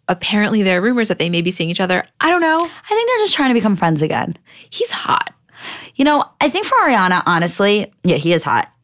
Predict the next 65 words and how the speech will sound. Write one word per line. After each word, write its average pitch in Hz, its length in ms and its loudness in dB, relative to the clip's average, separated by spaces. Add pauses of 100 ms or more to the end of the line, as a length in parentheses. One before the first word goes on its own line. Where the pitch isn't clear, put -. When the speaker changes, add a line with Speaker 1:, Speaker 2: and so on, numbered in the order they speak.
Speaker 2:
I 247 80 2
think 320 180 0
for 523 80 0 (100)
Ariana, 180 300 2
like, 160 280 -2 (920)
especially 190 420 2
in 180 60 2
light 170 140 2
of 165 80 0
Mac 165 200 0
Miller, 160 200 2
I 185 100 2
think 180 180 -2
she - 80 -6
just 170 160 -4
doesn't 175 180 0
wanna 175 140 2
have 170 180 2
any 165 180 2
negative 160 400 0
things 156 220 0
with 160 160 -12
anybody. 180 520 0
Like, 165 300 0 (380)
it's 220 140 -4
one 277 100 2
of 269 60 2
those 254 140 0
things 220 180 0
where, 185 80 2
like, 175 100 0
when 180 120 0
you 170 100 2
lose 170 180 2
somebody, 165 220 0
you're 156 120 0
like, 160 120 -4
"Holy 220 160 2
fuck, 196 180 0
I 175 80 -2
can 180 240 0
never 180 300 2
go 202 140 2
back 170 280 -2
and, 202 80 -2
like, 175 180 -2
have - 480 -2
any 175 140 2
sort 180 200 0
of 170 40 -2
a 175 40 0
normal 165 240 0
relationship 160 320 -2
with 180 60 -6
them 165 100 0
again." 143 260 0
And, 202 100 2
like, 165 140 0
there 170 80 0
are 170 60 0
so 170 120 -4
many 165 140 0
things 170 180 -2
left 170 200 0
unsaid. 160 340 0